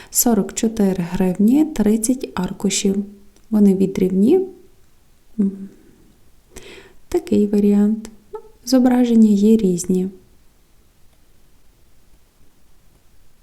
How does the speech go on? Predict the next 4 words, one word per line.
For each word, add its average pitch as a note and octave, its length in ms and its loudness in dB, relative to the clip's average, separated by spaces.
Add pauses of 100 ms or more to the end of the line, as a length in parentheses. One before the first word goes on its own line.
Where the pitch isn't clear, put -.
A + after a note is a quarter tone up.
(1500)
<laughs> G#3 80 4 (760)
Це - 100 -6
приємне E3 600 0
відчуття, E3+ 520 -6